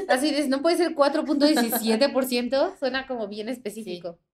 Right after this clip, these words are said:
Speaker 2: No, es el cuatro punto dieciséis para que puedas recrear el aguinaldo que te correspondería como emprendedor.
Speaker 1: Es como ir a Kitsana, ¿no? O sea, como de jugar así de,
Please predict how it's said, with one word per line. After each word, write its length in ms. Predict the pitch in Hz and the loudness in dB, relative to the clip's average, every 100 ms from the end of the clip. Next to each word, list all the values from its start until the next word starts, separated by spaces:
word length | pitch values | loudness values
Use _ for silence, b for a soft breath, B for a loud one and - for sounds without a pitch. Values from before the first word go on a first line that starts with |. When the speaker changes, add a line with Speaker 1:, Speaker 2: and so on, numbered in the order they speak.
| _ | _
Speaker 2:
No, 180 | 185 190 | -2 0
es 80 | |
el 180 | 214 233 | 0 -2
cuatro 360 | 262 262 311 311 | 2 2 2 -4
punto 260 | 262 247 | -4 -2
dieciséis 540 | 247 208 170 180 - - _ _ _ | -2 -2 -6 -6 -6 -10 _ _ _
para 260 | 190 180 175 | -2 -2 -4
que 100 | 180 | -8
puedas 540 | 208 208 202 214 214 _ _ _ | 0 2 2 0 -6 _ _ _
recrear 800 | 185 202 196 208 185 180 220 - _ _ _ _ _ _ _ - | -4 -2 0 0 2 2 -2 -6 _ _ _ _ _ _ _ -6
el 180 | 185 | -2
aguinaldo 520 | 180 165 180 185 190 196 | 0 -2 -2 0 0 -2
que 120 | 175 | -6
te 180 | 170 156 | -10 -10
correspondería 1040 | 165 165 165 - 175 170 190 214 226 - _ _ _ _ _ _ _ _ _ _ | -10 -10 -12 -10 -6 -4 -2 0 -2 -6 _ _ _ _ _ _ _ _ _ _
como 240 | 185 175 | -6 -4
emprendedor. 440 | 165 165 151 156 - - _ | -4 -4 -2 -4 -4 -12 _
Speaker 1:
Es 60 | - | -8
como 180 | 269 269 | -2 2
ir 60 | |
a 80 | 269 | 2
Kitsana, 680 | 269 247 214 196 220 170 143 | 0 -6 -4 -4 -4 -6 -10
¿no? 200 | 170 226 302 214 | -10 -8 -6 0
O 60 | |
sea, 260 | 226 320 - | 4 6 6
como 360 | 269 262 226 | 6 6 6
de 280 | 254 226 240 B B | 4 4 -2 B B
jugar 320 | 302 254 254 | 2 4 6
así 240 | 262 285 285 | 4 2 2
de, 120 | 269 | 0